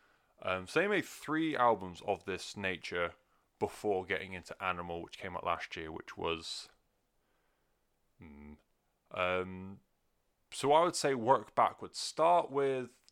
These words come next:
International Black Jazz Society, which came out in two thousand fifteen. Start with that because that was when they were incorporating a more mainstream metal note, uh, sound that had sax over the top. Um,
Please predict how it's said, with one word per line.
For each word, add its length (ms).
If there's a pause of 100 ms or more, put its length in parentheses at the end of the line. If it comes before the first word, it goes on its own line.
International 520
Black 220
Jazz 220
Society, 540
which 220
came 280
out 180
in 100
two 140
thousand 220
fifteen. 560 (800)
Start 320
with 80
that 160
because 220
that 180
was 160
when 480 (280)
they 200
were 240
incorporating 580
a 20
more 580 (500)
mainstream 640
metal 240
note, 380 (160)
uh, 140
sound 520 (180)
that 200
had 280
sax 380
over 140
the 60
top. 360 (1040)
Um, 680